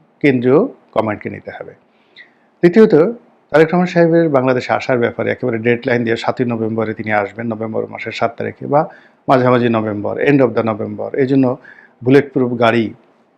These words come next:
কিনতে চাওয়া, এই গাড়ির অনুমোদন দেওয়া ইত্যাদি নানা বিষয়গুলোকে আমার কাছে মনে হচ্ছে এটা একটা ফাঁদ।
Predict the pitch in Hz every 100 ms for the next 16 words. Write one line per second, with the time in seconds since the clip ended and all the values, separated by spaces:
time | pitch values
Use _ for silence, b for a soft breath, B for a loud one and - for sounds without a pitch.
0 | _ _ _ _ _ b b b b _
1 | _ 156 143 151 135 123 120 120 - _
2 | _ _ - 147 127 131 123 117 131 131
3 | 131 120 117 117 113 - _ - 147 165
4 | 170 123 151 160 139 170 170 180 185 160
5 | 120 117 - 120 117 104 - 117 101 104
6 | - - 85